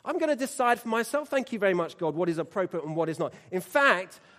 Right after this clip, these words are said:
I'll be God rather than you. Thank him." We wanna switch places with him.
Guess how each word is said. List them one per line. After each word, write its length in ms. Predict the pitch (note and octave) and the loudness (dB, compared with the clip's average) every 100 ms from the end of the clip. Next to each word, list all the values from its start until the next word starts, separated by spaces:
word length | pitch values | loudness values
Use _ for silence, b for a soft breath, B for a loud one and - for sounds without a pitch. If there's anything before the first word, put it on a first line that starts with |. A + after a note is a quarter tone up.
| B | B
I'll 360 | G3+ C4+ D#4 D#4+ | 0 4 6 4
be 220 | A3+ C#4 | 2 -2
God 460 | F#3 G#3+ E3+ E3+ C#3+ | 2 2 4 2 -4
rather 340 | D#3+ G#3 G#3 F#3+ | 0 4 4 2
than 160 | F#3+ | 0
you. 260 | G3 G#3 D3 | 0 0 0
Thank 320 | - A3+ A3+ | 2 2 4
him." 200 | - E3 | 2 0
We 120 | F3+ | 2
wanna 180 | G#3 G#3 | 2 2
switch 440 | - - C4+ C4 - | -2 -8 -10 -10 -4
places 400 | A#3+ B3 A#3 F#3+ | -2 -2 -4 -4
with 140 | D#3 | -4
him. 220 | D3 G2+ | -6 -12